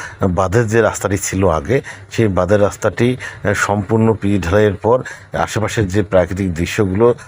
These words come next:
রাস্তাটিকে খুবই সৌন্দর্যমণ্ডিত করে তুলেছে। আপনারা কে কোথা থেকে এই ভিডিওটি দেখছেন, সবাইকে ধন্যবাদ জানাচ্ছি।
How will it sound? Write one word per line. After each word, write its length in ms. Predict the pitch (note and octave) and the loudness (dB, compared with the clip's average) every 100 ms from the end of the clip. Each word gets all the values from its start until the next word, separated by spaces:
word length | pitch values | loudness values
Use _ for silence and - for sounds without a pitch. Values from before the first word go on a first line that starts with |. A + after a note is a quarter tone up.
| - - | -10 -6
রাস্তাটিকে 540 | F#2+ - G2+ G2 G#2+ | -4 -2 -2 2 0
খুবই 600 | - F#2+ G#2+ G#2+ G#2 G#2+ G2 - - - | 0 0 2 4 2 0 -4 -14 -14 -2
সৌন্দর্যমণ্ডিত 720 | A2 G#2 F#2+ G#2 G2+ G2 F#2+ | 2 4 4 4 4 2 2
করে 260 | G2 F#2 F#2 | 2 2 0
তুলেছে। 440 | F#2+ F2+ - C#3 | 0 -2 0 2
আপনারা 360 | A2+ A2+ G#2+ G#2+ | 2 2 0 0
কে 220 | G#2 G#2+ | -2 -4
কোথা 240 | G2+ G2 | 0 0
থেকে 420 | G#2 G#2+ G2+ A2 G#2+ - - - | 0 -4 -2 -2 -2 -8 -14 -2
এই 140 | A#2 G#2 | 0 2
ভিডিওটি 340 | F#2+ G2+ G2+ | 2 2 2
দেখছেন, 380 | F#2 - - A#2+ | 0 -2 0 0
সবাইকে 500 | A2 G2+ F#2 G2 F#2 | 2 2 2 2 2
ধন্যবাদ 400 | F#2+ F#2+ G2 F2+ | 2 2 2 2
জানাচ্ছি। 500 | G2+ F#2 - C3 | 0 0 0 -2